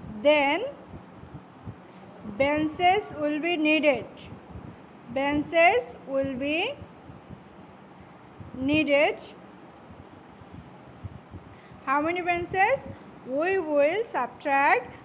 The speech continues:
three hundred seventy-five with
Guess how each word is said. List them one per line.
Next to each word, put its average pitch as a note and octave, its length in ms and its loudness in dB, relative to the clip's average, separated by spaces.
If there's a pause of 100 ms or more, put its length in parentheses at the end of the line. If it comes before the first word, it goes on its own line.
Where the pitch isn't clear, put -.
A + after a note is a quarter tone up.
(180)
three E4+ 220 -2
hundred D#4 520 2
seventy-five C4+ 1040 0 (380)
with D4+ 420 0